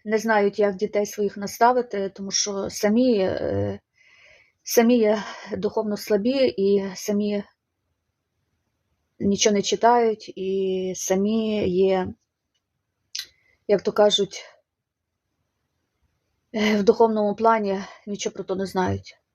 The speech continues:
Не знають Бога, не знають багато речей, які ведуть нас до спасіння. Тому для мене сьогоднішня мамина розмова,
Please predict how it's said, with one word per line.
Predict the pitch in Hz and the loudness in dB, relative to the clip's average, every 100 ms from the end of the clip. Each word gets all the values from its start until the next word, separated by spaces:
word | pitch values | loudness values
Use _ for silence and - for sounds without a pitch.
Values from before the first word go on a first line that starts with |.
| _ _ _ _ - | _ _ _ _ -10
Не | 196 | -4
знають | 202 196 180 | 2 2 4
Бога, | 208 233 226 226 _ - | 2 2 -2 -6 _ -18
не | 190 | -10
знають | 196 185 185 - - _ _ _ _ _ _ _ _ _ - | -4 -2 -4 -8 -20 _ _ _ _ _ _ _ _ _ 0
багато | 190 208 208 | 2 2 2
речей, | 196 - 214 226 226 | 0 2 2 2 0
які | 220 214 | -4 -2
ведуть | 202 190 185 | -4 -4 -6
нас | 190 196 - | -8 -8 -6
до | 202 | -6
спасіння. | - 190 - 196 196 196 185 _ _ _ _ _ _ _ _ _ _ | -6 -6 -4 -2 -2 -2 -6 _ _ _ _ _ _ _ _ _ _
Тому | - 208 214 214 196 _ _ _ _ _ _ _ _ _ _ _ _ _ _ _ _ - - _ _ - | 0 2 2 2 -2 _ _ _ _ _ _ _ _ _ _ _ _ _ _ _ _ -16 -16 _ _ 0
для | 190 220 | 4 4
мене | 226 214 | 4 0
сьогоднішня | 233 208 202 214 202 202 | -2 0 0 -2 0 0
мамина | 208 202 196 | 0 0 0
розмова, | 202 214 240 240 196 | -2 2 2 2 -2